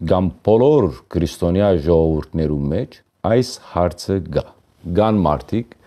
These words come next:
որոնք եկեղեցի գերտան, և սակայն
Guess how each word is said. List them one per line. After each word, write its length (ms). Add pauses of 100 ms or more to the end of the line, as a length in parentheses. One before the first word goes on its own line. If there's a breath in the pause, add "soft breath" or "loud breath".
(300 soft breath)
որոնք 340
եկեղեցի 580
գերտան, 500 (800 soft breath)
և 160
սակայն 400